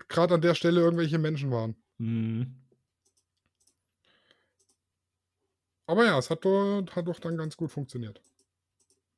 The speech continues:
Speaker 1: Das nächste Mal einfach schärfere Bilder machen. Und das ist jetzt auch so ein, ein Tipp,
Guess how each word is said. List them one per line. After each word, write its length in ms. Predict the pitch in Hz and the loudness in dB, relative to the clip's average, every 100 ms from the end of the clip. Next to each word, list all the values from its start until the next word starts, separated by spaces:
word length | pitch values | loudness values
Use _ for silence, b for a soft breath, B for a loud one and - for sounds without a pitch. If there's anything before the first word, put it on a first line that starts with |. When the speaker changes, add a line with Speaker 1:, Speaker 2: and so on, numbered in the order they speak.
| _ | _
Speaker 1:
Das 100 | - | -10
nächste 200 | 151 - | -8 -4
Mal 140 | 151 135 | -2 -2
einfach 320 | 123 131 - | -4 -10 -8
schärfere 380 | - 123 123 113 | -6 -6 -6 -8
Bilder 240 | 117 117 | -6 -6
machen. 220 | 110 107 B B B | -6 -10 B B B
Und 160 | 143 131 | -10 -2
das 140 | 175 | 0
ist 140 | 185 - | 0 -4
jetzt 140 | 156 | -4
auch 100 | 156 | -4
so 160 | - 143 | -2 -4
ein, 140 | 139 - | -4 -8
ein 200 | 120 - | -10 -4
Tipp, 320 | 208 208 | -4 -4